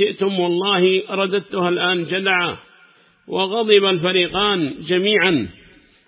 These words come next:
وقال: 'قد فعلنا، السلاح، السلاح، موعدكم الظاهرة وهي حرة.' فخرجوا إليها، لا حول ولا قوة إلا بالله، السلاح، السلاح، يعني كل واحد أخذ سلاحه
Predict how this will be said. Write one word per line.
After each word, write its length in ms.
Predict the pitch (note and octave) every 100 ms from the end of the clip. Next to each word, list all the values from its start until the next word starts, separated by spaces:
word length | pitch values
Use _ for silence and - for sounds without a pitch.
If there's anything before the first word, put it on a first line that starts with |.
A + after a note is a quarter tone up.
| -
وقال: 500 | E3+ F#3+ G#3+ G#3 G3+ G3+ G3 -
'قد 200 | G3+ F3
فعلنا، 840 | F3 F3+ G#3 G#3 G3+ F3 A#2+ B2
السلاح، 560 | F#3+ - G3 G3 G3+ D#3
السلاح، 840 | G3 - G3 G#3 G#3+ - - - - - -
موعدكم 680 | G3+ A#3 A3 G#3+ G3 F#3+ F#3
الظاهرة 580 | F3 G3 E3+ E3+ C#3+ - - - _ _ _ _ _
وهي 220 | D#3 E3+ F#3+
حرة.' 640 | G#3 A3+ G#3+ - F#3+ A#2+ -
فخرجوا 480 | E3+ F#3 G3+ F#3+ E3+
إليها، 420 | F3+ F#3 E3+ C3
لا 220 | G#2 G#2+ -
حول 320 | - - C2+
ولا 140 | D#2+
قوة 120 | E2 E2
إلا 180 | F2+ F2+
بالله، 220 | E2+ E2+
السلاح، 400 | - - - F2
السلاح، 440 | - - D#2 D#2+ -
يعني 180 | - -
كل 120 | -
واحد 220 | C3+ B2
أخذ 100 | - - -
سلاحه 300 | E3 G#2 F#2